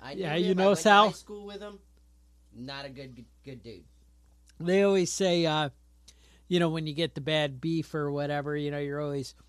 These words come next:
Speaker 2: dealing with that kind of stuff, that it's 'cause when they're butchering the cow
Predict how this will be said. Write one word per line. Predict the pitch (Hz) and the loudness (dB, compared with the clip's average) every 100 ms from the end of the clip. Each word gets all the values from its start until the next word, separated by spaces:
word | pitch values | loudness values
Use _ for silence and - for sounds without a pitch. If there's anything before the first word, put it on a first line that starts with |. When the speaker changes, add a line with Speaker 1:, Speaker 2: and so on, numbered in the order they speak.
| _ _ _ _ _ _ _ - - 160 | _ _ _ _ _ _ _ -20 -12 -2
Speaker 2:
dealing | 165 160 151 | 0 0 -4
with | 147 | -4
that | 151 151 - | -2 -4 -4
kind | 160 147 | -4 -4
of | 147 | -6
stuff, | - 156 135 _ _ _ _ _ | -4 -4 -4 _ _ _ _ _
that | 180 | 0
it's | 165 156 - | 0 -2 -6
'cause | - 175 165 156 - | -2 0 0 -4 -4
when | 170 156 | -4 -4
they're | 143 | -6
butchering | 127 185 - 190 175 165 | -4 -4 -2 0 0 -2
the | 156 | -6
cow | 131 180 185 175 160 | -6 -2 0 2 0